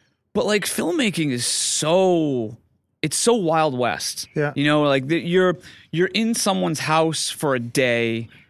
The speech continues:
Speaker 1: that you don't, you don't know this person. Like, you're just in this person's house for a day to shoot one scene and then you're gone. And your schedule's so tight, like, you can't, you can't disinfect, uh, someone's house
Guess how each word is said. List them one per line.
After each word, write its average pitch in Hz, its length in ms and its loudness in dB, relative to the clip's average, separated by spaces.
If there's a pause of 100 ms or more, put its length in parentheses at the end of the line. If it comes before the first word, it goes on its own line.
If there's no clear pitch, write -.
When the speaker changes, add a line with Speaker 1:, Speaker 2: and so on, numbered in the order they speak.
(380)
Speaker 1:
that 143 160 0
you 160 140 -2
don't, 208 280 2 (140)
you 185 100 -2
don't 202 180 -2
know 160 140 2
this 180 160 -2
person. 143 300 0
Like, 151 120 -2
you're 147 120 -4
just 156 240 -4
in 175 140 0
this 170 120 -2
person's 151 340 -2
house 147 220 0
for 143 140 -2
a 135 40 0
day 135 200 0
to 131 60 0
shoot 139 260 -4
one 135 320 -2
scene 151 360 -2
and 123 80 0
then 127 80 -2
you're 120 140 -2
gone. 110 640 -2 (760)
And 156 140 4
your 160 120 2
schedule's 180 560 0
so 156 180 2
tight, 156 440 -2
like, 123 220 -2 (520)
you 165 100 -4
can't, 240 460 -2
you 175 120 -4
can't 220 360 -4
disinfect, 156 720 -2 (240)
uh, 127 140 -2
someone's 143 640 0
house - 680 -4